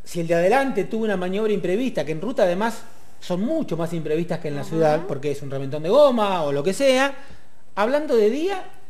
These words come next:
Speaker 1: y de situaciones normales, ¿eh? Vamos a tener esa situación de tener casi dos segundos para frenar.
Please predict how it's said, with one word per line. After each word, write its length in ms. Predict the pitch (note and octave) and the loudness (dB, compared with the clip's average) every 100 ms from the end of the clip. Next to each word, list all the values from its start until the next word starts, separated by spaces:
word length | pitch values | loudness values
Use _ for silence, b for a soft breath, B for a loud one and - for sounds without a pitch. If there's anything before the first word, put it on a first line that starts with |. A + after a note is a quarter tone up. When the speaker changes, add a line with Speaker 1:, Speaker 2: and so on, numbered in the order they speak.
| - - | -10 -6
Speaker 1:
y 100 | F3 | -6
de 80 | |
situaciones 420 | E3+ F3+ E3+ A3+ F#3+ | -4 -4 -4 -2 -2
normales, 560 | F#3 B3 G3 C#3 C3 | -2 -2 -2 -2 -4
¿eh? 200 | D3+ A#3 - B B B B B - - | -6 -6 -8 B B B B B -10 0
Vamos 360 | F#3+ C4+ D4+ B3+ | 10 10 12 8
a 100 | G#3 | 8
tener 360 | G#3 A#3+ C4 - | 8 8 6 0
esa 220 | A#3+ B3+ | -2 0
situación 460 | A3+ G#3+ G3+ G3+ B3+ | -2 2 2 2 2
de 80 | A3 | 2
tener 220 | G3+ G#3+ | 2 0
casi 240 | G#3 G#3+ A3 | 0 -2 0
dos 120 | C#4 | 0
segundos 300 | C#4 C#4 D4+ | -2 -2 0
para 200 | G#3+ F#3+ | 2 2
frenar. 380 | F#3 G#3 A3 C#3+ | 2 -2 -2 -4